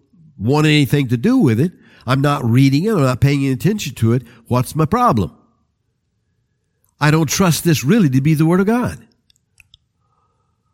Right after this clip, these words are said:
I don't trust that God will help me understand it. I may say things like, "I, you know, I'm not much of a reader." Baloney.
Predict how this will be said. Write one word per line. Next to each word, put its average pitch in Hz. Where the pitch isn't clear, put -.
I 160
don't 185
trust -
that 175
God 156
will 165
help 170
me 165
understand 185
it. -
I 95
may 98
say 110
things 110
like, 107
"I, 190
you 190
know, 170
I'm 202
not 196
much 147
of 110
a 107
reader." 101
Baloney. 139